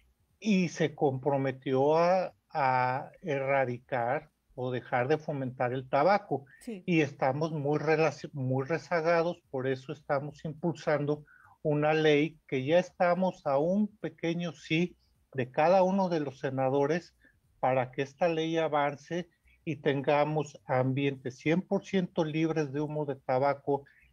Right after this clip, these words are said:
Speaker 1: en toda la República Mexicana y se-, y no exista la publicidad en medios electrónicos o en medios impresos.
Speaker 2: Claro. Ahora que tocas este tema de la publicidad, ¿consideras, Jaime, que entonces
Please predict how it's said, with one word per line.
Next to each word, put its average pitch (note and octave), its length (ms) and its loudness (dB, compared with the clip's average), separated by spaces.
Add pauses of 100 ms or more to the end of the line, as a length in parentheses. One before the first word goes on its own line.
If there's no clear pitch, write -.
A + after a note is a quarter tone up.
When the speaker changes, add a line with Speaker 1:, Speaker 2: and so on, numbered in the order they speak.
(140)
Speaker 1:
en B2+ 280 -4
toda F3 280 4
la F#3 140 4
República E3 640 -2
Mexicana D3+ 800 -2 (540)
y G3 280 2
se-, - 400 -16
y F3+ 500 -2 (140)
no D3+ 400 0
exista D3+ 520 -2
la C#3+ 220 -2
publicidad B2 920 -2 (460)
en C3 920 2
medios D#3 420 0
electrónicos F3+ 1000 -2
o D3 60 -2
en C3 100 -2
medios C3 380 -2
impresos. A2+ 500 -4 (220)
Speaker 2:
Claro. B3 260 -4 (340)
Ahora D4+ 280 2
que E4 120 -6
tocas D4+ 300 -4
este D4+ 240 -8
tema C#4+ 260 -4
de C#4 120 -4
la B3 140 -4
publicidad, C4 600 -6
¿consideras, C4+ 640 -6
Jaime, C#4 320 -8
que B3+ 100 -10
entonces C4+ 480 -6